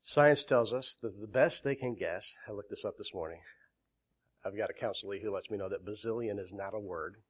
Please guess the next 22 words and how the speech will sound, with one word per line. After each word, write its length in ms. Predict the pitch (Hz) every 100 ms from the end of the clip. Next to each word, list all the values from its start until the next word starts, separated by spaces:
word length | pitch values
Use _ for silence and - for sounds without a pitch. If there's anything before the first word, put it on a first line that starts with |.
| _ _
Um, 340 | 90 80 78 85 - - - _ - _ _ _ - _ - _ _ _ _ _ _ _ _ _ _
they 140 | 123 135
estimate, 540 | 165 185 - 113 95
the 80 | 101
best 340 | 110 151 175 -
they 120 | 196
can 160 | 190
estimate 460 | 117 104 101 92 92 - _ _ _ _
is 220 | - 113 98
there 240 | 117 110
is 180 | 104 98
a 140 | 95
septillion 1200 | 90 - - 151 - - - - 147 117 90 80 - _ _ _ _ _
stars 420 | - - 98 95 85
in 60 |
the 80 | 80
sky. 180 | - 65 - _ _ _ _ _ _ _ _ _ _ _ _ _ _ _
Ten 340 | - 165 185
to 60 | 175
the 100 | 127
twenty-fourth 600 | - 135 131 127 110 101
power. 360 | 98 78 64